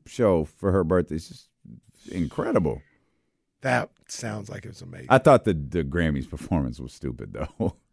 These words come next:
Speaker 2: What happened to the
Speaker 1: Well, they,
Speaker 2: Grammys?
Speaker 1: they, they did the, they did the, they did a lot. They did a shot of YouTube in the Sphere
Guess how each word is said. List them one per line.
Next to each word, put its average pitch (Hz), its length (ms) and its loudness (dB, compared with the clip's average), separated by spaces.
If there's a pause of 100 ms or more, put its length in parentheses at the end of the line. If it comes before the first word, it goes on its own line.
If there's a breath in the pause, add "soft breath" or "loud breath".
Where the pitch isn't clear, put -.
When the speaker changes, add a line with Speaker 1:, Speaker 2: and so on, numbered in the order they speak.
(160)
Speaker 2:
What 175 140 2
happened 151 260 0
to 147 40 -4
the 135 80 -8
Speaker 1:
Well, 175 120 10
they, 165 160 10
Speaker 2:
Grammys? 131 60 0
Speaker 1:
they, 156 160 8
they 143 160 8
did 147 200 4
the, 117 320 8
they 120 100 4
did 123 200 4
the, 107 380 6
they 113 180 2
did 117 180 6
a 107 80 6
lot. 107 360 2
They 101 240 4
did 127 220 4
a 113 80 6
shot 117 640 0
of 95 180 2
YouTube 92 680 2
in 104 180 2
the 80 100 0
Sphere 82 600 0